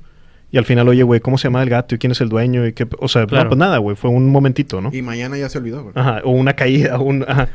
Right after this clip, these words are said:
Speaker 2: Ujú.
Speaker 1: Entonces, en formato podcast,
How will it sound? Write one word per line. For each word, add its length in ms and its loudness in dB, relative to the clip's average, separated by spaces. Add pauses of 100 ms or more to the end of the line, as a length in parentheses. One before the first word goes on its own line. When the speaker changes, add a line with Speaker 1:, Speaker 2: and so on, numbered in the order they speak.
(100)
Speaker 2:
Ujú. 180 -8 (100)
Speaker 1:
Entonces, 580 2 (560)
en 840 2
formato 500 2
podcast, 640 -4